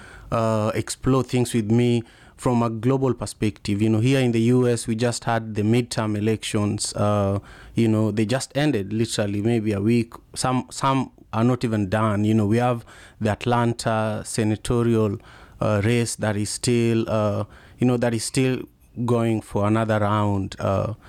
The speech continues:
you know, next month. Um, the U S midterm elections were the most volatile that has ever been seen, you know, uh, and, uh, there was a lot of shock when people were observing the kind of candidates that were running for office.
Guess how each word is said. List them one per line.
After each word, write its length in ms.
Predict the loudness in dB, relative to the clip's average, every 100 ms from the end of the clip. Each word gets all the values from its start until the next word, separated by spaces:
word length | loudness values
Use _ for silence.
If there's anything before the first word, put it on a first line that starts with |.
| -12
you 120 | -2 2
know, 180 | 2
next 360 | 2 0 -2 -8
month. 380 | -8 -6 -10 -14 -20 -20 -14 -4
Um, 540 | 0 2 2 0 -2 -8 _ _ _ -20 -20 -16 -2
the 480 | 2 2 2 2 2
U 220 | 2 2
S 220 | 2 0
midterm 360 | 0 0 0 0
elections 520 | -2 -2 -2 -2 0
were 240 | 2 2
the 140 | 2 2
most 280 | 2 0
volatile 720 | -2 -2 0 -2 -4 -4 -4 -6
that 320 | -4 -2 -2 0
has 160 | 0
ever 200 | 2 0
been 280 | -2 -4 -4
seen, 400 | -2 -2 -2 -2
you 120 | 0
know, 240 | 2 0 -2 -12 -20 -20 -8
uh, 460 | -4 -2 -2 -4 -4
and, 600 | -2 0 2 0 -2 -6 -12 -20 -20 -20 -14 -4
uh, 160 | 0
there 140 | 2 2
was 220 | 2 2
a 80 | 2
lot 160 | 2
of 100 | 0
shock 480 | -4 -4 -4 -4 -4
when 460 | 0 2 2 2 0
people 340 | 0 0 2
were 100 | 2
observing 840 | 0 -2 -4 -2 -2 -2 -2 -4 -6
the 140 | -8
kind 300 | -6 -2 -2
of 120 | -2 -4
candidates 560 | -2 -2 0 -2 -4
that 240 | -4 -4 -2
were 120 | 0
running 280 | 0 0 -4
for 320 | -4 -2 0
office. 500 | 0 0 2 2 -2